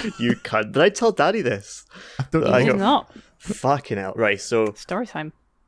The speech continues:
Speaker 2: for Jordan's birthday, he booked out a private karaoke room for all, you know, the, the goats,
Speaker 1: Uh-huh.
Speaker 2: his, his, his wife, the bulls, and of course me, Harry Mitchell.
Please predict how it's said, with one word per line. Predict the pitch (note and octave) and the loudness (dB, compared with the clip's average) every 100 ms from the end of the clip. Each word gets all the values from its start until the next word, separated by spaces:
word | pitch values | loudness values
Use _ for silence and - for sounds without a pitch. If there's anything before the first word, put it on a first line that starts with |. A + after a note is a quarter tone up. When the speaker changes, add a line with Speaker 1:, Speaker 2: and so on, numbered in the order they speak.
| _ | _
Speaker 2:
for | - B2 | -10 -6
Jordan's | A2 C#3+ D3+ C#3 | 2 4 4 2
birthday, | G#2+ G#2 - G2+ G2 - | -2 -2 -2 -4 -4 -6
he | A2 | -4
booked | A#2 A#2 - | 0 0 0
out | A2 - | -2 -2
a | |
private | - A#2+ A#2+ A#2 | -4 0 2 2
karaoke | - G#2+ G#2 G2+ G2 G2+ | -2 -2 2 2 -2 -6
room | G2 G2 F#2+ G2+ _ _ | -6 -6 -8 -16 _ _
for | _ A2 G2+ F#2+ F2+ _ _ - - | _ -2 0 -2 -4 _ _ -10 0
all, | B2 C3+ C3 C3 - | 4 6 6 2 -2
you | A2+ | -6
know, | G#2 F#2+ F#2 - _ _ _ _ - | -4 -4 -8 -14 _ _ _ _ -8
the, | G#2 | -8
the | - G#2+ | -4 -2
goats, | G2+ A#2 - - - - - _ - | 2 2 2 -2 -4 -4 -10 _ -4
Speaker 1:
Uh-huh. | B2+ G2+ G#2+ | -2 -2 -6
Speaker 2:
his, | G#2 F2 | -10 -10
his, | A#2+ G2+ | -8 -4
his | A2 G2 | -2 0
wife, | A2 A#2+ A2+ | 2 2 0
the | - F#2+ | -4 2
bulls, | A2+ A2+ A2+ A2 - - _ _ - _ - - | 4 4 4 -2 -8 -12 _ _ -20 _ -14 0
and | C3 B2+ | 2 2
of | G2+ | 0
course | A#2 G2+ | -2 -2
me, | G#2+ | -4
Harry | G2 F#2+ | -6 -8
Mitchell. | F#2 - | -12 -16